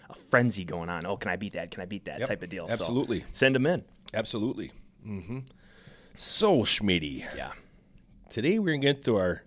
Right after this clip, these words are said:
Speaker 2: the meat of the topic here.
Speaker 1: Yeah. Yeah.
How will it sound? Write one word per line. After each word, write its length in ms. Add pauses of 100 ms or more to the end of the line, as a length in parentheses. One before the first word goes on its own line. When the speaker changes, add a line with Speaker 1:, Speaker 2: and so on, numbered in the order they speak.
(120)
Speaker 2:
the 140
meat 500 (640)
of 220
the 160 (120)
topic 460
here. 480
Speaker 1:
Yeah. 180 (680)
Yeah. 180